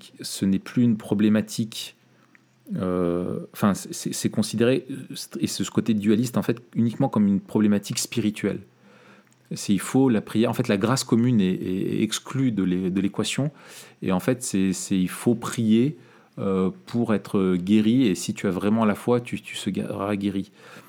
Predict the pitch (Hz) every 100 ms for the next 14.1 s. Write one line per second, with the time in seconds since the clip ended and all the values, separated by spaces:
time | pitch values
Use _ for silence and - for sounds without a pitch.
0 | - - _ - 90 92 101 107 101 98
1 | 101 - 110 - - 95 104 - 104 101
2 | 113 110 - 92 101 - 92 90 82 -
3 | _ _ _ _ _ _ - - - 104
4 | 90 90 - - 90 - 120 - 87 87
5 | 87 90 87 - 98 95 95 98 - 87
6 | - 120 117 - 90 82 85 - 98 -
7 | 104 135 113 - - - - - - -
8 | - - 95 87 87 - 98 - 98 -
9 | 135 - 98 90 90 85 87 - 143 -
10 | 127 - - 92 87 92 - - _ _
11 | _ - - _ - 127 117 110 107 -
12 | 170 175 98 92 101 90 143 180 - 95
13 | - - 113 98 90 90 92 - 92 -